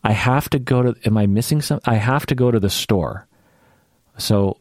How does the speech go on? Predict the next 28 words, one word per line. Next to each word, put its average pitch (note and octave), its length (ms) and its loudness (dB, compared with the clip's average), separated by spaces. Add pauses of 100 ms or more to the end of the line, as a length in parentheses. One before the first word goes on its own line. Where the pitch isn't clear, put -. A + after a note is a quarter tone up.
(140)
you G#2 140 0
say A#2+ 240 0
to B2+ 60 2
your A2+ 140 2
kid, F#2 420 0 (580)
you G2+ 100 -2
got G#2 220 0
your A2+ 100 0
keys F#2 400 -2
and F2+ 100 0
your F2+ 100 -4
coat, F2 460 -4 (420)
"I G2+ 100 -2
have A#2 240 0
to G#2 60 0
go G#2 100 2
to G2 60 0
the F#2+ 60 -2
store." F2 280 -2
Never A2 280 0
say A2+ 300 0
that. A#2+ 260 -2
Okay, E2+ 220 -2
let's F#2+ 240 -4
read F#2 100 -2
this F2+ 140 -6
stupid - 440 -6
thing. F#2 220 -6